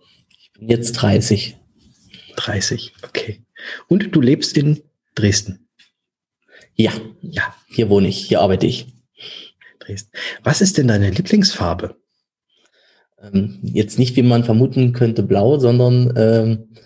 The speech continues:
Speaker 1: Türkis, Petrol, Himmelblau. <laughs>
Speaker 2: Türkis, Petrol, Himmelblau. Wie, wie kommst du da drauf?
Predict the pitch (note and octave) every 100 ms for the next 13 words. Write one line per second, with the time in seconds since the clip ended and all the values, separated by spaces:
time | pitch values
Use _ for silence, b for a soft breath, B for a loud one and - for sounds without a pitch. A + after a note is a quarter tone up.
0 | b b b - - A2+ - F#3+ A#3 -
1 | - - _ - B2 - A#2 F3 F3+ F3
2 | - - - D#3 B2+ G#2 G2+ F#2+ - -
3 | _ - - - - A3+ - A3+ - -
4 | - G2+ - F#3 G#3 - C3+ - C#3 D3
5 | - D#3+ B2+ - F2 F#2+ G2+ G#2+ - -
6 | G#2 - E2 - A#2+ F3 F#3